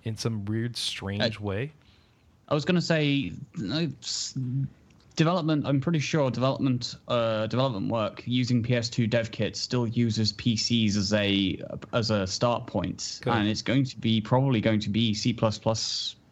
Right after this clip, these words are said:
Speaker 2: derived. It, I, I can't imagine it would be that difficult.
Speaker 1: Okay, good. I, I hope
Speaker 2: I mean,
Speaker 1: not.
Speaker 2: remem-, bear in mind also the game is, what, thirteen, fourteen years old, at least
Speaker 1: Mm-hmm.
Speaker 2: from a development perspective.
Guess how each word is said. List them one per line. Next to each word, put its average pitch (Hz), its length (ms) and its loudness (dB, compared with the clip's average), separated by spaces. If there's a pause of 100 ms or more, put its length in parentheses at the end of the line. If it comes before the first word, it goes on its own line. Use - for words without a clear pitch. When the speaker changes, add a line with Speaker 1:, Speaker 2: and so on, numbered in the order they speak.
Speaker 2:
derived. 110 580 2
It, 87 240 -4
I, 65 120 0
I - 240 -2
can't - 240 -2
imagine 107 360 2
it 67 80 0
would 104 120 -2
be 185 100 0
that 113 220 0
difficult. - 460 -6 (120)
Speaker 1:
Okay, 127 200 -4 (240)
good. 104 260 0 (300)
I, 135 260 2
I - 20 2
hope 175 200 4
Speaker 2:
I 139 60 0
mean, 147 120 2
Speaker 1:
not. 104 120 0
Speaker 2:
remem-, 147 300 0
bear 175 180 2
in 170 80 -2
mind 151 240 -2
also 143 300 -4
the 123 80 -4
game 123 260 0
is, 110 260 -4
what, 92 320 -4
thirteen, 135 680 -2
fourteen 143 640 0
years 135 320 2
old, 131 300 4
at - 100 0
least 127 200 2
Speaker 1:
Mm-hmm. - 40 0
Speaker 2:
from 120 120 6
a 117 40 4
development 110 680 2
perspective. 135 800 -2